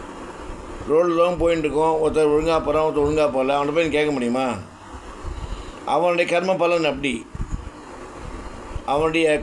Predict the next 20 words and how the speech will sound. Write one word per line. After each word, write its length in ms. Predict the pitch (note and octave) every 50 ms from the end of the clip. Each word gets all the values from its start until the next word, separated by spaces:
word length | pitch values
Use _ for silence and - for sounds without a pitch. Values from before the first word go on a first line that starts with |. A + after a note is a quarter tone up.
| -
கர்மா 280 | D#3 D#3 E3+ F3+ F#3 F3 D#3 C#3
அப்படி. 260 | A#2+ - - C3 B2 A#2 A#2 - - - - - - - - - - - - - - - - A2
உனக்கு 220 | D3+ E3 F3 F3
நல்ல 220 | D#3+ D#3+ D#3+ F3 F#3+
கர்மா 260 | G3 F#3 F3+ E3+ E3+ E3+ D#3+
போட்டதுனால 460 | C#3 E3 D#3+ E3+ E3+ E3 E3+ E3 E3 D#3+
தானே 180 | E3+ F3 F3+ F3+
நீ 120 | E3+ E3 E3 D#3+ D#3
ரோட்ல 240 | D#3+ E3+ E3+ E3 E3
ஒழுங்கா 260 | D#3+ D#3+ D#3+ D#3+ D3+
நடந்து 220 | C#3+ C#3+ D3 D3 C3+
போற. 160 | B2 B2+ B2+ C3 C#3 C3+ A#2 G2+ G2 G2 F#2+ - - - - - - - D3+
நானும் 260 | E3 F3 F3+ F3+ F3
அவனை 140 | E3 E3 E3
மாதிரி 200 | E3 E3 E3 D#3+ D3
போவேன்னா 440 | C#3+ D3 D3 D3 C#3+ C#3+ C#3+ C#3+ B2+ A#2+ G#2+ G2 - - - - - - - - - - -
வண்டி 260 | - C3 C#3+ D#3 E3 E3
இடிச்சு 200 | D#3+ D3 - D#3+
ஆக்சிடென்ட் 420 | C#3+ C#3 B2+ G2+ C3 C3+ C3 C3 B2+
தான். 160 | C3 B2+ A#2+